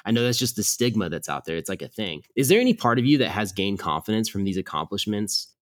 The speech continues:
and, and allowing you to be, like, to know that you are physically and mentally tough, but that you still deal with this and you, you're bringing it up?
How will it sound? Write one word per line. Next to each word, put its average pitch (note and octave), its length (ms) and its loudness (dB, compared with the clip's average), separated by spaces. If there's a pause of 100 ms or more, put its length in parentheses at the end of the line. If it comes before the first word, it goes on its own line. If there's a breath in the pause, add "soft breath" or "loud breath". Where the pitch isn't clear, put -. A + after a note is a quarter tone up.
(160)
and, A#2 160 0
and A2+ 180 2
allowing G#2+ 480 4
you A2+ 220 6
to G#2+ 140 -4
be, G#2 120 4
like, F#2 260 0 (160)
to C#3 100 4
know A#2+ 260 6
that B2+ 120 2
you A#2 180 4
are A#2 100 4
physically D3 560 2
and C#3+ 80 6
mentally D3 320 2
tough, D#3 320 -6
but A2+ 140 -2
that G#2 140 0
you F#2 100 -2
still A#2 340 0
deal G2+ 260 0
with G#2+ 160 -2
this A#2 220 0
and G2 140 0
you, F#2 200 -4
you're F#2+ 200 -4
bringing G2+ 300 0
it F2+ 100 -2
up? G#2 200 -6